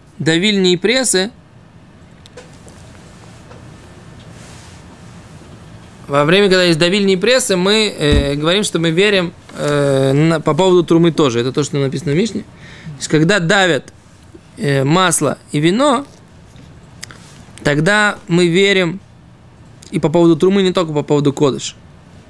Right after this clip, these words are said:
Говорит Гемара, Верамину, задаем вопрос. Противоречие. Агомер зейтав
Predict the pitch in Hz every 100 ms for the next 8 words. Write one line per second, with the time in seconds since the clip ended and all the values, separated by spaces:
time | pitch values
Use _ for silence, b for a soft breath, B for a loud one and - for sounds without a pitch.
0 | - - - - - - - B B B
1 | B - 147 143 143 160 147 143 139 170
2 | 226 165 147 147 147 - - - - -
3 | 143 151 175 190 170 156 123 - - -
4 | - - - - B B B B - 147
5 | 185 185 147 - - 156 147 165 254 208
6 | 160 156 202